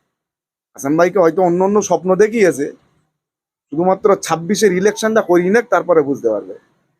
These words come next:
আর ভাঙড় নিয়ে আমরা ভাবিনি। ভাঙড়ে নাইনটি ফাইভ পার্সেন্ট মানুষ আমাদের,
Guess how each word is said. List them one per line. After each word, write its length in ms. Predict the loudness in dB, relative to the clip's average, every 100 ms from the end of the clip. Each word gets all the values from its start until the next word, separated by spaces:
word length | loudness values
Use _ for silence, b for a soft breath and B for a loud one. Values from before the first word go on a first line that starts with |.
| _ _
আর 360 | -4 -2 -2 -4
ভাঙড় 440 | -2 0 2 4
নিয়ে 180 | 4 4
আমরা 220 | 4 2
ভাবিনি। 380 | 0 -2 -6 -10 -18 _ _ _ _ _ _ -8
ভাঙড়ে 460 | -2 0 4 4
নাইনটি 760 | 2 0 0 0 -4 -2 0 0
ফাইভ 420 | -2 -2 -2 0
পার্সেন্ট 380 | -2 0 0 0
মানুষ 300 | 2 0 -2 -2
আমাদের, 320 | 0 0